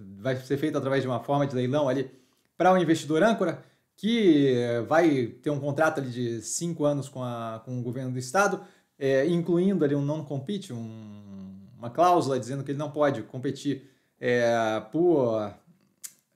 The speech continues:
eh, concessões dentro do estado de São Paulo sem, pelo menos, ter parceria com a Sabesp, e tem que dar preferência pra Sabesp em outras regiões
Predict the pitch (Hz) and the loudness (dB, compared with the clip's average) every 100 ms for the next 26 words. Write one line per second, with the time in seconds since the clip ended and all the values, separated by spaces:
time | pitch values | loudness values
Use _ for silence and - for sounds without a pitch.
0 | _ 120 107 107 101 98 98 95 95 95 | _ -10 -6 -6 -6 -6 -4 -6 -6 -8
1 | 95 - 175 160 147 185 151 113 151 190 | -10 -4 -2 -2 -2 0 -2 -2 0 2
2 | 180 143 139 139 139 135 131 131 113 - | 0 -6 -4 -4 -4 -6 0 0 0 -6
3 | _ _ - - 202 214 143 - - 202 | _ _ -4 2 2 2 -2 -4 2 4
4 | 180 160 160 143 143 139 131 131 131 139 | 4 0 -4 -4 -6 -6 -8 -10 -8 -6
5 | 170 170 190 190 202 - _ _ _ 185 | -4 0 0 -2 -10 -14 _ _ _ 2
6 | 208 226 - _ 175 196 180 143 147 151 | 2 2 -4 _ 2 2 0 2 2 2
7 | 165 156 160 160 165 160 139 139 143 143 | -2 -4 -2 -2 -4 -4 -4 -4 -4 -6
8 | 160 147 160 156 143 135 120 135 139 - | -8 -4 -4 -4 -4 -2 -4 -8 -10 -12